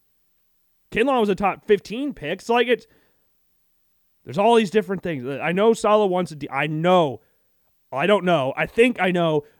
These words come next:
Robert Saleh wants an edge rusher. He's got Carl Lawson coming back. I think he tore his Achilles last year, so he should be having him back, which would be nice. But they need help.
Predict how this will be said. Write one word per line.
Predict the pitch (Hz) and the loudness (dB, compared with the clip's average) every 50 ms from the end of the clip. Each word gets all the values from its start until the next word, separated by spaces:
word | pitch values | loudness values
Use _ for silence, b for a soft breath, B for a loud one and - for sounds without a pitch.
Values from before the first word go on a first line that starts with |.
| b b | b b
Robert | - 180 208 214 196 170 - | 4 6 6 6 6 4 2
Saleh | - 202 196 185 170 160 | 2 4 4 4 4 4
wants | 160 165 147 123 | 2 0 -2 -2
an | 143 147 | -4 -6
edge | 143 123 | -4 -4
rusher. | 123 117 101 - - 95 98 - _ _ _ _ _ _ _ _ _ _ _ _ _ _ _ _ _ _ _ _ _ _ _ _ _ _ _ | -6 -8 -8 -10 -14 -16 -18 -20 _ _ _ _ _ _ _ _ _ _ _ _ _ _ _ _ _ _ _ _ _ _ _ _ _ _ _
He's | - | -2
got | 160 196 226 208 | 0 0 0 2
Carl | 226 240 233 233 | 2 4 4 4
Lawson | 214 208 208 208 - 214 202 | 4 4 4 2 0 -2 -4
coming | 185 220 208 208 | -4 -4 -4 -2
back. | 196 196 202 196 | 0 -2 -2 -2
I | 190 | -4
think | 156 196 196 | -6 -6 -6
he | 196 | -6
tore | 185 202 196 | -4 -4 -4
his | 190 175 | -4 -4
Achilles | 160 - - 185 175 165 147 139 | -6 -8 -6 -4 -4 -4 -4 -4
last | 151 139 135 - - | -6 -6 -6 -6 -8
year, | 170 165 | -10 -10
so | - 156 | -8 -10
he | 156 | -8
should | - 196 202 196 | -6 -4 -4 -2
be | 190 | -2
having | 202 196 190 180 165 165 | -2 -2 -2 -2 -4 -6
him | 156 | -4
back, | 151 151 160 151 | -4 -4 -4 -4
which | 156 | -6
would | 143 139 | -10 -10
be | 139 | -8
nice. | 135 135 123 117 123 156 - - _ _ _ _ _ _ _ _ _ _ _ _ _ _ _ _ _ _ _ _ _ _ _ _ _ _ _ _ _ _ _ _ _ - | -8 -8 -8 -6 -8 -8 -10 -12 _ _ _ _ _ _ _ _ _ _ _ _ _ _ _ _ _ _ _ _ _ _ _ _ _ _ _ _ _ _ _ _ _ -8
But | 135 131 123 120 - _ _ | -8 -6 -6 -8 -10 _ _
they | 131 143 175 190 | -6 -4 -2 -2
need | 196 214 202 175 | -2 -2 -2 0
help. | 180 185 175 147 - | 0 2 2 0 -2